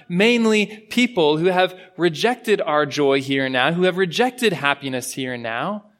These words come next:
He mainly wants us to be people who are deeply happy, who are deeply satisfied. And so if we are going to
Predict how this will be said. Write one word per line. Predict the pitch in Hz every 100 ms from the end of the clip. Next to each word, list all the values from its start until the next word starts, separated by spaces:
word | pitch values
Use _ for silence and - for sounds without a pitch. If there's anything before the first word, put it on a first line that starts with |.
| _ _ _ _
He | - 220
mainly | 196 226 277 262 196
wants | 170 170
us | 165
to | -
be | 170
people | 175 170 190 185
who | 214
are | 208 - - - 151 -
deeply | 240 262 247 254
happy, | 214 240 294 262 160 113 _ _ _ _
who | - 214
are | 214 214 214 - 170
deeply | 170 269 277 220 214
satisfied. | - 233 269 233 - 123 110 - _ _ _ _ -
And | 160
so | - 240
if | 220 233
we | 240
are | 233
going | 208 240
to | 240 196